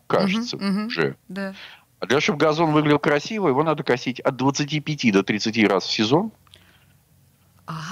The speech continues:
Speaker 1: Для того, чтобы травушка была такая вот изумрудненькая, плотненькая и вся такая причесанная, его надо аэрировать,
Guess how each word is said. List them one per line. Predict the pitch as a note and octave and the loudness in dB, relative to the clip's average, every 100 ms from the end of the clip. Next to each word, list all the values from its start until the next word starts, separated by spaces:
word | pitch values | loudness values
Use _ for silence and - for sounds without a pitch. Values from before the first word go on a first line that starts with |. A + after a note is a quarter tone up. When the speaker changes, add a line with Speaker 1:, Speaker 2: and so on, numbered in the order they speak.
| G#2 | 0
Speaker 1:
Для | B2 | 2
того, | C#3 | 2
чтобы | D3 - | 0 0
травушка | D#3 D#3 D3 - C3+ | 2 4 2 -2 -2
была | B2+ B2 A#2+ | 2 4 2
такая | B2+ - A#2 | 0 0 0
вот | G2+ G2+ | 0 -2
изумрудненькая, | G#2 A#2+ C#3 A3 D#3+ A2 F#2+ F#2 | -2 0 0 2 2 2 2 0
плотненькая | C3+ F#3 - A#2 F#2+ F#2+ | 2 0 2 0 2 2
и | F2 | 2
вся | F2+ D3+ | 2 0
такая | C3+ - A2+ | 0 0 0
причесанная, | - A2+ - E2 - C#2+ C#2+ | 0 -2 0 0 0 -2 2
его | D2+ B2 C3 | 4 4 4
надо | A#2+ G#2 G2 | 4 2 2
аэрировать, | A#2 G#2+ G2 A2 E3 G#2 - - | 2 2 4 4 4 4 2 -6